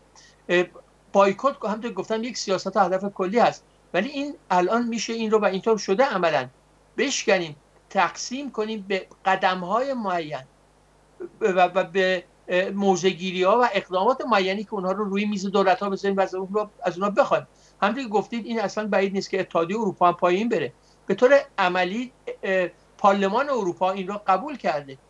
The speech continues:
الان بحث بر سر دولت‌های اروپایی هست که مثل دولت کانادا جو-، اه، سپاه پاسداران تروریستی اعلام کنند و همینطور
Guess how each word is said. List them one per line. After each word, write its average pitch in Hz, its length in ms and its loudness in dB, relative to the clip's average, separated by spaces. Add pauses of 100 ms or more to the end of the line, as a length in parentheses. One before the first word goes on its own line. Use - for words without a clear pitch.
(380)
الان 220 440 -2
بحث 202 500 0
بر 180 140 -2
سر 196 200 -2
دولت‌های 196 720 4
اروپایی 170 420 -6
هست 139 280 -10 (360)
که 190 80 -6
مثل 233 260 -2
دولت 196 340 2
کانادا 180 460 0
جو-، 180 280 -4
اه، 175 140 2 (460)
سپاه - 380 0
پاسداران 180 460 2
تروریستی 190 460 2
اعلام 180 260 4
کنند 143 260 -8 (560)
و 196 80 6
همینطور 247 560 2